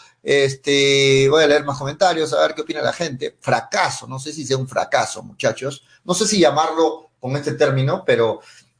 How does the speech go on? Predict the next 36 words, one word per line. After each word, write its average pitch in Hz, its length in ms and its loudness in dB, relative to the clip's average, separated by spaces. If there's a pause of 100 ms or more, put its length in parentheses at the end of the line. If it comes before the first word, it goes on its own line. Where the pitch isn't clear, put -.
(140)
sí 220 280 2
no 196 140 2
se 185 80 -2
lograron 151 300 4
los 131 100 -4
objetivos. 120 380 -2
Ahora, 151 320 2
analizando 170 480 0
el 196 80 -4
partido 196 400 2
contra 139 260 -4
la 127 160 2
U, 180 160 4
ya 170 80 4
se - 60 -4
está - 160 -2
conectando 135 480 0
Toño 139 240 0
y 127 80 0
Manolo. 139 500 2 (320)
Agra-, 151 540 2
a-, 143 280 2
analizando 156 460 0
el - 60 -4
partido 170 400 2
contra 127 260 -2
la 120 140 6
U, 165 240 0
me 139 100 -6
parece 160 400 0
que 139 280 0 (580)
Melgar 175 840 0
una 196 200 0
vez 185 140 4
más 190 200 2
demostró 185 720 0